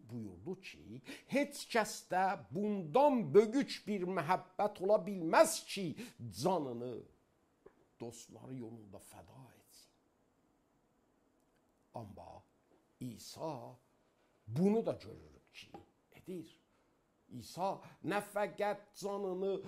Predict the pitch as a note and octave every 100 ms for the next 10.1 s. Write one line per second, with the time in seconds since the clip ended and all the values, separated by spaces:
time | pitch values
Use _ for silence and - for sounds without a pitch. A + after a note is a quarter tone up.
0 | - - _ - F3+ - - E3 F3+ A3
1 | G#3+ F#3+ D3 A#2 G2 - F#2+ G2 F3 -
2 | - C#4 A#3+ - F3+ E3 C#3 B2+ B3 -
3 | - _ - E3 - - C3+ D3 D3+ C#3+
4 | B2 B2 G3+ A3+ G3 A#2+ E2 D2 - _
5 | _ - - A2+ - - _ _ _ _
6 | _ _ _ _ _ _ _ _ - -
7 | - A3+ A3 B3+ B3+ C#4+ A3+ A#3+ - C4+
8 | F#4 G3+ F#3+ F#3 - F3 C#3+ B2+ C#3 E3+
9 | - F#3 C3 B2+ D3+ F#3+ A2+ - - A2+
10 | F#3